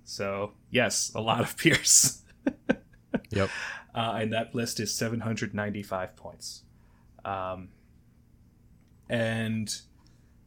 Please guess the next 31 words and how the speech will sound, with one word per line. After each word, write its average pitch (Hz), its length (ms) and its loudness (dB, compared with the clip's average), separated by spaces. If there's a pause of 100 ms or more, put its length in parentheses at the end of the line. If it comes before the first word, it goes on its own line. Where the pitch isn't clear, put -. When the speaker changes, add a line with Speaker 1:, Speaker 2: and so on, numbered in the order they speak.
(120)
Speaker 1:
for - 160 0
my, 113 380 4
uh, 110 240 4
first - 420 2
game 143 240 2
of 135 140 0
the 123 80 -8
day, 127 460 4 (1160)
I 123 160 2
ended 117 260 2
up 113 200 4
against, 107 680 -4
uh, 101 280 -2 (640)
Steve, 143 540 0 (600)
uh, 104 280 0
and 107 320 -2
he - 160 -2
was 123 160 2
our 110 280 6
only, 113 520 2
uh, 101 260 2 (680)
Rebel 120 300 4
player 95 480 0
that 98 200 -6
day. 98 280 -6 (400)
We, 113 320 -4
we 120 100 0
did, 143 380 2
with 127 280 6
eight 180 280 2
people, 127 520 6